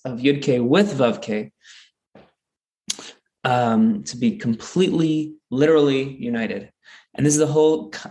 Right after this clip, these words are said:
of inyan of the Avodah Silavim. That's the pa-, that, which is the continuation of the pasuk, 'cause Levi is the whole idea of cleaving,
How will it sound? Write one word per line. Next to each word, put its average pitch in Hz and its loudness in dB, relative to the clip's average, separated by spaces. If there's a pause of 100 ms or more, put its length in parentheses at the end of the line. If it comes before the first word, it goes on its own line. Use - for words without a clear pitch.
of 135 -6
inyan 165 2
of 131 -2
the 135 4
Avodah 127 2
Silavim. 131 -2
That's 123 -2 (720)
the 113 -4
pa-, 135 0
that, 123 2
which - 0
is 120 -4
the 123 0
continuation 127 0
of 120 -2
the 117 -6
pasuk, - -2 (540)
'cause 131 -6
Levi 135 0
is 139 0
the 139 -2
whole 156 2
idea 151 4
of 127 -2
cleaving, 135 -6